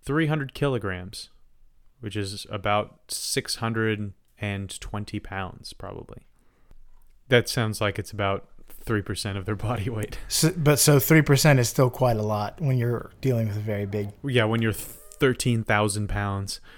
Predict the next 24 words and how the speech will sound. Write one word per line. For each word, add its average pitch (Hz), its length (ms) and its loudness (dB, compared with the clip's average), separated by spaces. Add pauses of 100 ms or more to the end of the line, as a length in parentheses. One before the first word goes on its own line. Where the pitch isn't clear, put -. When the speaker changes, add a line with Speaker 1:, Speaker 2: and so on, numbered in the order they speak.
(840)
Speaker 1:
That 113 200 0
is, 101 420 -4
yeah. 104 320 2
I 120 60 0
mean, 131 140 4
that's 131 160 4
why 135 80 8
they 120 100 4
can 107 160 -4
pick 120 180 0
up 107 140 0
entire 104 340 0
tree 104 280 -2
trunks. - 500 -6 (120)
They 127 60 2
can 113 140 0
push - 320 2
them 143 160 0
down 107 340 4
and 104 140 -2
then 107 60 -2
pick - 220 -2
them 104 140 -4
up. 98 220 -6